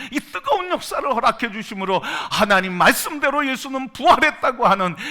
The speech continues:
이 확신을 심어주셨습니다. 천팔백, 천칠백삼십팔 년 오월 이십사일 영국 런던의 올더스게이트 거리에서 요한 웨슬리 목사님이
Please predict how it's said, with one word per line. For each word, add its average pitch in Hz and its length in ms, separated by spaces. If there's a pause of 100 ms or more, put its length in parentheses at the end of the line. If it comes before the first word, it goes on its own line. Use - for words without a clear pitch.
(120)
이 220 100
확신을 - 540
심어주셨습니다. 220 1040 (2500)
천팔백, 147 840 (380)
천칠백삼십팔 147 1040
년 131 320 (120)
오월 170 360
이십사일 151 760 (920)
영국 139 280
런던의 127 440
올더스게이트 160 800
거리에서 120 600 (1120)
요한 135 160
웨슬리 131 340
목사님이 113 800